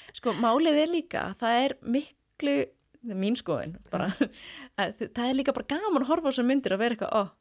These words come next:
Speaker 1: þú veist, vá, ég er búin að þroskast og breytast og kannski vaksa aðeins meira inn í andlitið mitt síðan þarna.“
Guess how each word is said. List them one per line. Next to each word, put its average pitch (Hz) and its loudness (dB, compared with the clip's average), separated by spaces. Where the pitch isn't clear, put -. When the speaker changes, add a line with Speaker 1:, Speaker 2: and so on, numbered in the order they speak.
Speaker 1:
þú - -2
veist, - -6
vá, 233 0
ég 196 0
er 202 -4
búin 196 0
að - -6
þroskast 214 -4
og 196 -8
breytast 226 -6
og 190 -4
kannski 202 -8
vaksa 208 -2
aðeins 208 2
meira 226 2
inn 240 4
í 214 4
andlitið 220 -2
mitt 180 0
síðan 220 2
þarna.“ 220 0